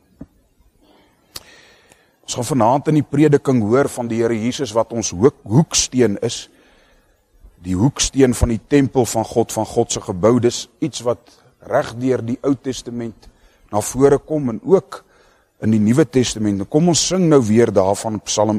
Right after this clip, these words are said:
eenensewentig vers een en vers twee. "Op U alleen my rotssteen bou ek." En dit wat daarop volg. Psalm eenensewentig vers een en twee voor die woordbediening.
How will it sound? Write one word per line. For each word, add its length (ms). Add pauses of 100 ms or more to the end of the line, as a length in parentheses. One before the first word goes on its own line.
eenensewentig 800
vers 400
een 300
en 180
vers 400
twee. 320 (420)
"Op 300
U 320
alleen 800 (500)
my 220
rotssteen 800
bou 260
ek." 340 (420)
En 80
dit 160
wat 140
daarop 340
volg. 400 (440)
Psalm 340
eenensewentig 720
vers 400
een 140
en 180
twee 240
voor 220
die 180
woordbediening. 680